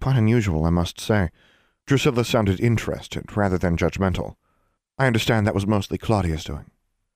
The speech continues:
Alexandra learned over breakfast that Lucilla and Drusilla had been talking to Julia and Livia a lot over the past year. They knew far more about her life than she did about theirs. The White sisters spoke highly of their stepfather,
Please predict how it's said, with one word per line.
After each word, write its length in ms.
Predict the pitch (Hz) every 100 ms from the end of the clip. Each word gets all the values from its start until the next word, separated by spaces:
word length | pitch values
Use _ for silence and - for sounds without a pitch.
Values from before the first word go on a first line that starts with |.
| _ _ _
Alexandra 480 | - 123 113 135 120
learned 320 | 113 113 110
over 160 | 104 87
breakfast 680 | 82 107 95 - - - -
that 160 | 92 -
Lucilla 380 | 98 - 107
and 180 | 104 98
Drusilla 400 | 95 92 92 82
had 160 | 90 82
been 120 | 85
talking 340 | - 87 -
to 80 | -
Julia 420 | - 107 95 87 -
and 140 | 90
Livia 320 | 98 90 87
a 80 | -
lot 280 | 92 110 95
over 160 | 80 76
the 80 |
past 340 | - 82 71 -
year. 300 | 80 65 - _ _ _ _
They 140 | 123
knew 100 | 127
far 320 | 123 - 143 120
more 200 | 120 113
about 240 | 101 98
her 180 | 123 117
life 280 | 90 73 -
than 160 | 92
she 200 | 90 107
did 160 | 95 87
about 300 | 85 78 -
theirs. 460 | 98 73 65 - - _ _ _ _ -
The 80 | 120
White 200 | 139 120
sisters 360 | 143 - 123
spoke 280 | - 120 110
highly 320 | - 151 98 90
of 80 |
their 100 | 82
stepfather, 640 | 87 - 98 - 71 -